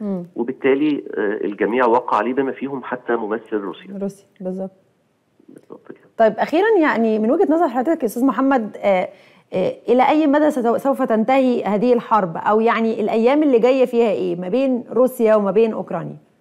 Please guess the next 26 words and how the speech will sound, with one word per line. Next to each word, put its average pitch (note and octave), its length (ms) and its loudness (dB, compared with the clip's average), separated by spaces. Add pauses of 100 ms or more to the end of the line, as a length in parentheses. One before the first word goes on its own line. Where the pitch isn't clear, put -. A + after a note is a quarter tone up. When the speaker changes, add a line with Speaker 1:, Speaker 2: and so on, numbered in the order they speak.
(1600)
Speaker 2:
والله A2+ 260 2
بصي، - 260 0
أنا A#2+ 180 2
عايز C3 220 2
أقول C#3 160 2
لحضرتك B2 380 -4
بس A#2+ 140 0 (100)
إن A#2+ 200 0
حلف - 240 -10
الناتو A2 300 -4
و-، F#2 340 0
وأمريكا A2 560 -2
تصدوا A2+ 540 -2
ل-، F2 420 -4
للغزو G2+ 460 -2
الروسي G2+ 380 -6
الأوكراني، A#2+ 600 -2 (480)
آم، G#2 460 0 (280)
مش B2+ 220 -4
علشان، A#2 640 0
آه، F2+ 280 -2
يوقعوا A#2+ 500 -2
هزيمة G2 760 -2 (340)
نهائية G#2 520 2
بالنظام F#2 640 -4
الروسي، A2 440 -6